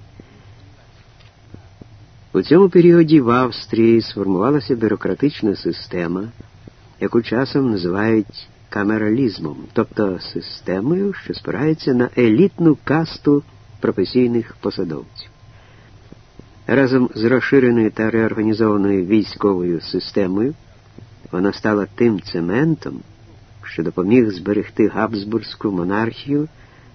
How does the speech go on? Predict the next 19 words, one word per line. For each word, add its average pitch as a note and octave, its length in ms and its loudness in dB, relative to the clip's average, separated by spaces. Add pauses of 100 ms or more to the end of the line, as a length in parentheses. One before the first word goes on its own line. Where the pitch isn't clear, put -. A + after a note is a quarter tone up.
ще - 280 -2
довго A#2+ 460 2
після E2 280 -6
того, C3+ 240 -2
як G#2+ 200 -4
розпалась G2+ 540 -6
імперія F#2 480 -2
в - 20 -8
Німеччині. B2+ 600 -4 (920)
Віденський D3+ 600 4
університет D#3+ 640 2
мав D3 240 0
спеціальний C3+ 580 -2
факультет A2+ 680 -2 (360)
для G2+ 120 2
підготовки G#2+ 580 0
таких A2 340 0
державних A#2 520 0
службовців, G#2 800 -4